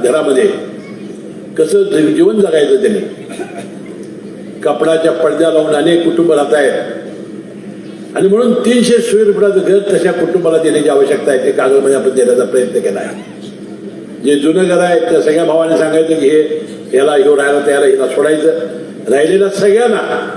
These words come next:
नवीन घरकुल एक बीएचकेचं आमच्या कागदाची दहा लाख किंमत आहे, आपल्या सात आठ लाख होईल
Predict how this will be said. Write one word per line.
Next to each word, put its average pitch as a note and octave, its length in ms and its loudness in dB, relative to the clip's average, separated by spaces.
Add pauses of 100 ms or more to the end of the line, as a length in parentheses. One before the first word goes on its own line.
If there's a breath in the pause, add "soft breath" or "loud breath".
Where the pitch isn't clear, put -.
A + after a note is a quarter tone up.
(800)
नवीन E3 460 4
घरकुल D#3 420 2
एक E3 320 2
बीएचकेचं C#3 1500 0
आमच्या A3 300 0
कागदाची C#3+ 500 2
दहा D3+ 180 0
लाख D#3+ 220 -2
किंमत C#3+ 180 2
आहे, C#3 100 2
आपल्या C3+ 280 2
सात C#3+ 200 0
आठ D#3+ 160 0
लाख C#3 140 0
होईल B2+ 280 2